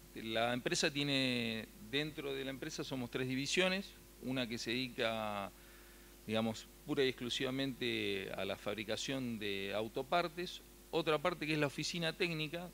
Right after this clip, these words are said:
y esto es un dato, digamos, curioso, eh, nosotros necesitábamos adquirir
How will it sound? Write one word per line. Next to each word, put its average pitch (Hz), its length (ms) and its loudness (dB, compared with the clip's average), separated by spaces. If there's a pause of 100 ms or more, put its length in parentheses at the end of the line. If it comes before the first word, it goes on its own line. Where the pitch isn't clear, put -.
y 131 80 -4
esto 143 180 -4
es - 160 -6
un 123 380 0
dato, 117 500 -2 (640)
digamos, 117 300 2
curioso, 165 640 4 (640)
eh, 113 480 2
nosotros 156 400 -2
necesitábamos 147 680 2
adquirir 143 440 0